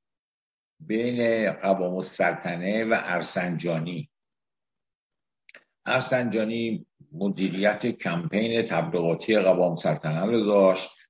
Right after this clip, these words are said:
قبل از اینکه به نخست وزیری برسه و فعالیت‌های سیاسی می‌کردن. قوام به ارسنجانی گفته بود که آقا، این مسجد قنات آباد رو امروز عصر حاضر کنید،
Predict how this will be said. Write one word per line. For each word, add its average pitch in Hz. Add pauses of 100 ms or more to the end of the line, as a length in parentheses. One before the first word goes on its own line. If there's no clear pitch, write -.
قبل 107
از 98
اینکه 107 (600)
به 98
نخست 95
وزیری 82
برسه 78 (1300)
و 95 (160)
فعالیت‌های 98
سیاسی 107
می‌کردن. 69 (920)
قوام 127
به 101
ارسنجانی 98
گفته 117
بود 123
که 127
آقا، 104
این 113
مسجد 120
قنات 92
آباد 90
رو 82
امروز 87
عصر 113
حاضر 92
کنید، 101